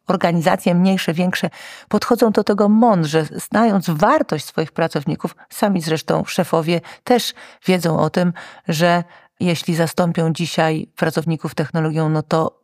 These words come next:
to jakby ani kultura organizacji, ani rozwiązywanie przeróżnych złożonych problemów,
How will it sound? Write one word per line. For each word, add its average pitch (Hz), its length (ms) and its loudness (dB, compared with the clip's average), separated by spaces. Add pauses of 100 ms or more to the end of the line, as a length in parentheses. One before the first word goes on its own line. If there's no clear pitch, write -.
to 160 100 -4
jakby - 220 -4
ani 170 200 -2
kultura 170 440 -2
organizacji, 160 800 -2 (460)
ani 170 600 2
rozwiązywanie 165 920 -2 (260)
przeróżnych 170 480 -2
złożonych 175 480 -2
problemów, 160 600 -2